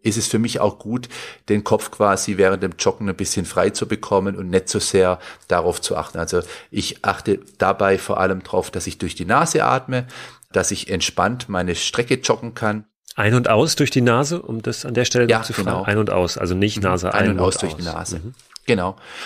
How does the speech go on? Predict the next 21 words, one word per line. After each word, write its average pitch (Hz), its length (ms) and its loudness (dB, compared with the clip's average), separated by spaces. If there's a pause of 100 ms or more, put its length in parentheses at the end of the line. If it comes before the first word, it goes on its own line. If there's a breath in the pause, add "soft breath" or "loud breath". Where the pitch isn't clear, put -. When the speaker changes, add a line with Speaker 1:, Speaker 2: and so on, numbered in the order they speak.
(240 loud breath)
Speaker 1:
Und 104 440 4
mehr 90 260 2
mache 98 200 -2
ich - 120 -8
da 92 500 2
eigentlich 92 580 -4
nicht. 82 420 -10
Wenn 101 140 2
ich 123 160 0
jetzt, - 460 0
ähm, 101 520 -2 (1120 loud breath)
entspannt 117 640 0
atme, 117 560 0 (160)
zum 92 160 -6
Beispiel 87 540 0 (240)
eine 85 320 -4 (200)
Meditation 90 840 -4
mache 92 440 -4
oder 95 680 4
einfach 92 480 -2
mich - 280 -6